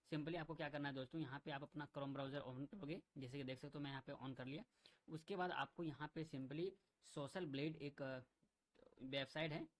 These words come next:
ठीक है, जैसे यहाँ पे देख सकते हो, इसको आपको click करना है, सर्च कर लेना है। जैसे ही search करोगे तो यहाँ पे देखो जो अर्निंग है, यहाँ पे आप YouTube का, Twitter का,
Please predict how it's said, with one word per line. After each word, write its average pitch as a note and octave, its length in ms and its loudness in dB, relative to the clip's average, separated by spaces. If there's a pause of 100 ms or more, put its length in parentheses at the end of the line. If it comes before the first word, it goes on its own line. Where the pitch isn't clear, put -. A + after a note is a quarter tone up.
ठीक E3 120 -2
है, B2+ 140 0 (280)
जैसे C#3 240 2
यहाँ D3 160 4
पे D3 80 0
देख C#3+ 180 2
सकते D3 180 -6
हो, D#3+ 60 -2
इसको D3 260 -2
आपको D3 200 -2
click C3 240 -2
करना C3 180 0
है, D#3+ 160 0
सर्च - 340 0
कर D3 140 2
लेना A#2+ 200 0
है। A2+ 120 -12 (320)
जैसे C#3 200 2
ही F#3 80 4
search E3+ 220 0
करोगे D#3+ 240 2
तो D#3+ 60 0
यहाँ D3 180 0
पे D#3+ 100 0
देखो C#3+ 360 -2 (260)
जो D3+ 100 0
अर्निंग D#3 400 4
है, F3+ 180 0
यहाँ C#3+ 280 -2
पे D#3+ 80 2
आप D3+ 100 2
YouTube C#3 400 0
का, C#3+ 180 0
Twitter C#3+ 460 -2
का, C3+ 180 -4